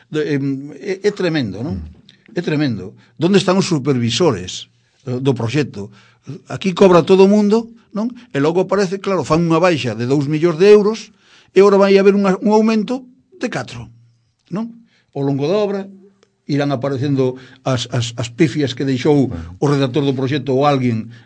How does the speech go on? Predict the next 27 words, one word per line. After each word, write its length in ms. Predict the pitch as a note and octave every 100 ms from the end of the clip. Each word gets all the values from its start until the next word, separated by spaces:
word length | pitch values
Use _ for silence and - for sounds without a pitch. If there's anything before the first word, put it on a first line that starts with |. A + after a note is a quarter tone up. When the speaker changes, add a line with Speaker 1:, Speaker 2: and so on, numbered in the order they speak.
| -
Speaker 1:
non? 320 | C#3+ G3+ D3
Eh, 340 | C3 B2+ A#2 A#2+
por 160 | A#2+ C#3
aí, 300 | G3 A#3+ A#3 - - _ _ _ _ _ _ -
para 160 | C3
que 80 | A#2+
as 80 | C3
empresas 320 | C3 C#3 D3
ao 140 | E3 D#3+
final, 340 | F3+ - G#3+ - - _
pois, 320 | - B2+ A#2
eh, 400 | B2+ B2 A#2 A2+
se 160 | A2+ C3
leven 240 | B2+ C#3+
a 80 | D3
tallada, 560 | A#2+ D3 D#3 D#3 E3+ D#3+
eh, 320 | C3 A2+ A2+ - _ _
que 80 | C#3
inicialmente 560 | C3 C3 D3+ C#3+ D3 C#3
estaba 240 | B2 G#2+
prevista, 460 | F#2 E2+ - - _ _ _ -
non? 80 | C3+ - - - - -
Speaker 2:
Bueno, 240 | G2+ F2+
en 80 | G#2
calquera 320 | G#2 G2 A2
caso, 400 | A#2 A2 A2+ A2 F#2 D2+
as 80 | F2+